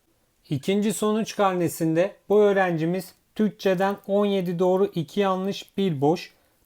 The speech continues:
matematikten on iki doğru, beş yanlış, üç boş, fen bilimleri dersinden on yedi doğru, üç yanlış, inkılap tarihi ve din kültürü derslerini full yapmış,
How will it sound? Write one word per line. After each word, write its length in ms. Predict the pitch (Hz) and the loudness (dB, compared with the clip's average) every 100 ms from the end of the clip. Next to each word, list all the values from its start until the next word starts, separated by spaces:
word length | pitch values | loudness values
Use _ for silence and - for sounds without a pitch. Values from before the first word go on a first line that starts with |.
| 151 | -4
matematikten 840 | 151 196 196 196 202 170 202 208 208 | -2 0 -2 -2 -4 -2 -2 -2 -2
on 160 | 196 | -2
iki 260 | 202 - 180 | -2 -2 0
doğru, 360 | 180 180 196 - | 2 2 0 0
beş 320 | 190 196 - | 0 0 -2
yanlış, 520 | 180 175 180 196 - - | -4 -2 -4 -8 -10 -8
üç 280 | 190 175 - | -6 -6 -4
boş, 300 | 151 160 - - _ _ _ | 0 0 -2 -20 _ _ _
fen 300 | - 180 208 | 0 0 2
bilimleri 540 | 208 202 202 202 208 185 | 0 0 0 0 0 4
dersinden 580 | 190 180 - 180 196 196 | 2 2 -4 -2 -4 -2
on 160 | 185 196 | -2 -2
yedi 320 | 185 170 160 | -2 -4 -2
doğru, 280 | 151 135 131 | 0 -2 -4
üç 260 | 190 175 - | -6 -8 -4
yanlış, 420 | 196 190 202 - - _ _ _ | -2 0 -4 -6 -16 _ _ _
inkılap 560 | 151 160 160 196 208 202 | -2 -2 2 2 2 2
tarihi 400 | 208 202 208 202 | 2 2 2 2
ve 180 | 202 180 | 2 2
din 180 | 202 180 | -2 0
kültürü 500 | 202 180 190 185 175 | -4 -2 -2 0 2
derslerini 500 | 175 165 147 135 123 | 0 0 -2 -2 -4
full 260 | - 202 | -2 2
yapmış, 520 | 208 202 202 208 - | 2 2 0 -4 -6